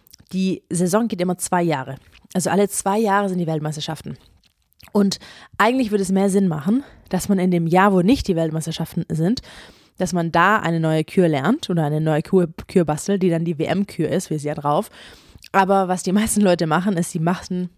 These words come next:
bereiten sich ein Jahr vor für die Weltmeisterschaften, haben dann eine neue Kür für die W M und dann das Jahr drauf ist so ein Jahr, was nicht so ein wichtiges Jahr ist und dann tun meistens einfach die Leute ihre alte W-M-Kür nochmal oder einfach weiter. Und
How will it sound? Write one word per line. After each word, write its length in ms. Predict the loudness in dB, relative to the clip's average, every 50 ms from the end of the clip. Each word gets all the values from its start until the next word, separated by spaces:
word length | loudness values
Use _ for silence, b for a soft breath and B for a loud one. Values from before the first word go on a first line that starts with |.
| _ _ _ _ _ -14 -6
bereiten 340 | -2 0 2 2 0 0 -2
sich 240 | -4 -6 -4 -4 -4
ein 220 | -2 0 0 0
Jahr 160 | 0 0 -2
vor 180 | -2 -2 -2 -2
für 100 | -2 -2
die 80 | -4
Weltmeisterschaften, 580 | -4 -4 -6 -6 -6 -6 -6 -6 -8 -6 -6 -4
haben 140 | -2 -2 -2
dann 120 | -2 -2
eine 100 | -2 -2
neue 240 | -4 -4 -4 -4 -4
Kür 300 | -2 0 2 2 2 0 _ _ _ _ _ _ _ _ _ _ _ -20 -6
für 140 | -2 -2 0
die 140 | 0 0
W 80 | 0 -2
M 260 | -2 -2 -2 -2 -2 -4 B B B B B B B B B
und 220 | 0 0 2 2
dann 360 | 2 2 2 0 -2 -4 -4
das 140 | -6 -6 -2
Jahr 160 | -2 -2 0
drauf 460 | 0 0 2 4 4 4 4 2 0 -2
ist 140 | -4 -4
so 60 | -4 -4
ein 60 | -4
Jahr, 220 | -2 -2 0 0
was 120 | -2 -2 -2
nicht 140 | -2 -2
so 80 | -2 -2
ein 100 | -2 -2
wichtiges 360 | -2 -2 -2 -2 -4 -4 -4
Jahr 200 | -4 -4 -4 -4
ist 140 | -4 -4 -4
und 60 | -6
dann 100 | -6 -6
tun 200 | -6 -6 -8 -6
meistens 400 | -6 -6 -6 -6 -8 -8 -10 -10
einfach 300 | -10 -10 -8 -8 -8 -8
die 120 | -10 -10 -8
Leute 300 | -6 -6 -6 -6 -6 -6
ihre 380 | -6 -6 -6 -6 -6 -8 -8 -12 -20 -20 _ _ _ _ _ -12 -6 -4
alte 320 | -2 -2 -2 -2 -4 -4
W-M-Kür 420 | -4 -6 -8 -8 -10 -8 -8 -6
nochmal 320 | -4 -4 -4 -6 -8 -14 -16 -16 _ _ _ b b b b b b b b b -4
oder 160 | 0 0 0
einfach 240 | 0 -2 -6 -6 -4
weiter. 340 | -4 -4 -4 -6 -10 -12 -14 -16 _ _ _ _ _ _ _ _ _ -2 0
Und 320 | 2 2 2 0 -2 -8